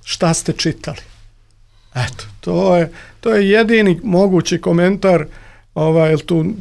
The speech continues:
niti odlučujemo o nečemu, niti se tu pravi javno mnenje, ali ima i tekako razloga kad ste već gost u onim institucijama tamo gde se kroji politika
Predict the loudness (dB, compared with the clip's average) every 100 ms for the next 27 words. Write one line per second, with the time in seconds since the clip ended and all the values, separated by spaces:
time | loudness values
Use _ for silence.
0 | -10 -4 0 0 2 0 2 0 0 0
1 | 2 2 0 0 -2 -2 -2 -2 -2 -4
2 | -6 -6 -4 -4 -2 0 2 2 2 0
3 | -2 -2 0 0 0 -2 -10 -18 -6 -2
4 | 0 2 0 0 0 2 0 0 2 2
5 | 2 0 0 -2 -2 -6 -4 -6 -6 -20
6 | -20 _ -2 -2 0 0 0 -2 -4 -2
7 | 0 0 -2 -4 -6 -4 -2 -2 -2 -2
8 | -2 -6 -4 -2 -2 -4 -6 -6 -8 -4
9 | 0 2 0 0 -2 -2 -4 -4 -2